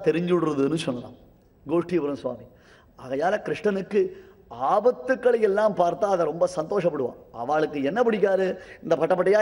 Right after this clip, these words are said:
இளகோலம் போட்டு பக்தி வேஷம் போட்டு வந்தானா பிடிக்காது. அக்ரூரனை கனாவினான் வீரா கோபிகள்லாம். ஏயா எத்தனை ராட்சசன் வந்தான்,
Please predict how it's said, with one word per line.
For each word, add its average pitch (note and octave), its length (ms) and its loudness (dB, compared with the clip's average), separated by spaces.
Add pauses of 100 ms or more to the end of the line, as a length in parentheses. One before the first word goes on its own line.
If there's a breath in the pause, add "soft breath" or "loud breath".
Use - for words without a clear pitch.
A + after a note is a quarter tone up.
(100)
இளகோலம் G3 440 2
போட்டு G3 220 2 (140)
பக்தி E3+ 320 0
வேஷம் F3+ 320 2
போட்டு F3+ 240 0
வந்தானா D#3+ 360 0
பிடிக்காது. C3 320 -2 (1300 soft breath)
அக்ரூரனை B3 540 2 (120)
கனாவினான் A#3+ 680 2
வீரா G3 180 4 (400)
கோபிகள்லாம். D#3 500 2 (480 soft breath)
ஏயா G#3+ 160 4 (220)
எத்தனை G#3+ 380 2
ராட்சசன் A3+ 440 2
வந்தான், F3 240 -2